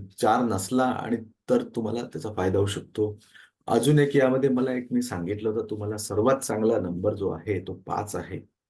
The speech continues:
आणि पाच नंतर एकला मानतात, एक नंतर सहाला मानतात, सहाला नंतर तीन मानतात. तर नाईन वन फाईव्ह सिक्स. तर नऊ किंवा एक किंवा, नाही, पाच किंवा, सॉरी, not नाईन, फाईव्ह, पाच,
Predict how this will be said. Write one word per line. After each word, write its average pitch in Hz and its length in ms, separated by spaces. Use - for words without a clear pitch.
आणि 101 220
पाच 110 480
नंतर 123 360
एकला 113 340
मानतात, 90 420
एक 113 220
नंतर 107 260
सहाला 101 500
मानतात, 87 360
सहाला 95 440
नंतर 90 300
तीन 113 360
मानतात. - 340
तर 92 60
नाईन 101 640
वन 110 220
फाईव्ह 90 340
सिक्स. - 440
तर 120 100
नऊ 101 500
किंवा 107 440
एक 131 320
किंवा, 98 300
नाही, 117 160
पाच 127 380
किंवा, 117 380
सॉरी, 98 260
not 123 240
नाईन, 95 200
फाईव्ह, 117 400
पाच, 127 420